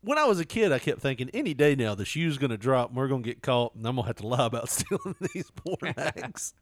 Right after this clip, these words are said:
<laughs> But how would you broach that subject with a fellow parent <coughs> down the street from you that, "Hey, I think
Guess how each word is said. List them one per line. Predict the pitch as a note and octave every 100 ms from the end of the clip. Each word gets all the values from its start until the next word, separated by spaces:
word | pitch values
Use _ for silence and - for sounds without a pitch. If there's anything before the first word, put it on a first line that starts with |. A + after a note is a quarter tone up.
| -
<laughs> | A3 - - - - - - - _
But | - C#3 F#3 B2+ A#2 - - - - -
how | - A3
would | A3 D#3+
you |
broach | E3 C#3+ F3+ -
that | C#3 C3 -
subject | B2 A#2 G#2+ A2+ - _ _ _ _
with | B2+ D#3 D3 -
a | C3
fellow | A#2+ - D3+ D3+ C3+
parent | - D#3 D#3 C#3+ -
<coughs> | -
down | C3+ C#3+ C#3+
the | C3
street | - C#3+ -
from | - A#2
you | A2+ A2+ G#2+ - - _
that, | - B2+ A#2+ - _
"Hey, | - E3+ D3+ B2+ -
I | B2+
think | B2 - E3+ D3 - -